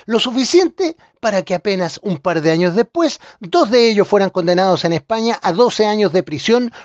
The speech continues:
como autores de un atentado similar a los cometidos en Chile. Eso no es todo. Tras cuatro años en la cárcel y conmutada su pena por expulsión del país,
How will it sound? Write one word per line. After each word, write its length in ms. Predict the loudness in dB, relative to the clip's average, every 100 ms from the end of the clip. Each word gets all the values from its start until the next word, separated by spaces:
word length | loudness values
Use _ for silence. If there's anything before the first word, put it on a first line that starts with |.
| _
como 260 | -2 2
autores 560 | 0 -2 -4 0 0 2
de 80 | 2
un 100 | 2
atentado 560 | 0 -2 -4 0 2
similar 640 | 2 0 2 4 4 2 -2 -12 -2
a 100 | 0
los 120 | 0
cometidos 540 | 0 -2 2 2 2
en 80 | 0
Chile. 400 | 0 0 0 -4 _ _ _ _ _ _
Eso 220 | -6 0 2
no 80 |
es 100 | 0
todo. 360 | 0 0 0 -6 _ _ -6
Tras 220 | -6 -4
cuatro 360 | -2 0 2 2
años 260 | 2 2
en 100 | 2
la 100 | 2
cárcel 360 | 0 -2 0 -2
y 80 | 0
conmutada 640 | 0 2 2 2 0 0
su 160 | 0
pena 300 | 0 0 0
por 180 | 0 -2
expulsión 640 | -2 -6 -6 -4 0 2 2
del 140 | 0
país, 400 | -2 -8 -8 -10